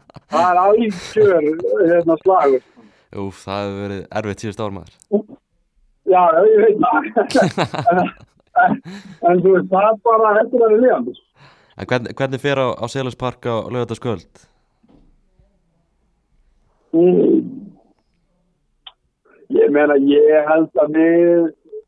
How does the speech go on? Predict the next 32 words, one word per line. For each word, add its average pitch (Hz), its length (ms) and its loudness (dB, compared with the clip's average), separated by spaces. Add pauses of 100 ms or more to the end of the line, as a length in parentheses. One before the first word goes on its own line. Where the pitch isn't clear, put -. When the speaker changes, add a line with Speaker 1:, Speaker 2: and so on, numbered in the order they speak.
(840)
Speaker 1:
ég, 151 300 2
við 160 240 2
vinnum 175 540 2
þann 180 260 0 (140)
leik, 180 280 2
sko. - 220 -18 (340)
Það 160 460 2
er 156 120 2
ekki 147 200 -2
spurning, 151 500 -2
sko. - 180 -20 (1600)
Ég 147 360 2
held 156 220 -2
að 156 160 2
það 165 180 0
bara 160 200 -2
fari 175 340 0
svona, 185 240 2 (1400)
ég 156 80 2
held 165 120 0
að 190 80 -4
fari 196 160 0
svona - 180 -2
þrjú 233 340 2
eitt. 285 240 0 (680)
Ég 170 180 4
er 190 160 4
svo 185 140 0
hrifinn 233 420 2
á 226 60 4
honum, 214 340 4
hérna, 196 280 2